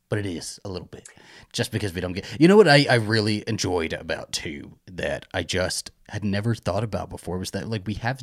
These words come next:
we, it, Sydney's in the whole thing. Like, it is her whole story, you know? And then from three on, she is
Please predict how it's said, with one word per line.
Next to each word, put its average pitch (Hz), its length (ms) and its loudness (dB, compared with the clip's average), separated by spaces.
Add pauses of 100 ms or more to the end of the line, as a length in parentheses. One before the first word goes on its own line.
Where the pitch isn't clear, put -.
(120)
we, 127 140 -2 (440)
it, - 220 -6
Sydney's 180 400 -2
in 165 80 2
the 165 60 2
whole 135 160 0
thing. 156 400 -2 (280)
Like, 120 140 -4
it 165 100 2
is 170 140 4
her 156 120 4
whole 131 160 4
story, 147 560 -4 (200)
you 107 100 0
know? 131 260 2 (360)
And 139 180 6
then 139 160 4
from 117 240 2
three 139 500 2
on, 123 520 0 (600)
she 131 400 6
is 139 260 2